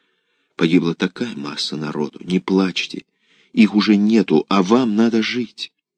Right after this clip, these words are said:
А женщина, которая выдавала фотографии, говорит ему: "Вы видите, это она сама". Он ужасно смутился, отошёл от неё с извинениями.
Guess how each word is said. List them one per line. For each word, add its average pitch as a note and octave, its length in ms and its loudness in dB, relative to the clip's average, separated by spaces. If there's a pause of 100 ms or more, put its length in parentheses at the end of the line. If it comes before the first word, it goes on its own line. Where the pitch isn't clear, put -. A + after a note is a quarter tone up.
(1500)
А G2 100 0
женщина, A#2 400 2
которая F2+ 340 2
выдавала E2+ 400 2
фотографии, F2+ 520 -2
говорит D2+ 460 -2
ему: C2+ 300 -4 (920)
"Вы E2+ 120 -4
видите, - 460 -8 (880)
это - 300 0
она F2+ 240 0
сама". F#2 500 -4 (1800)
Он F#2+ 160 4
ужасно F#2 360 0
смутился, F2+ 680 0 (920)
отошёл F2+ 420 2
от F2 100 2
неё F2 180 2
с F2 120 -4
извинениями. E2 760 -2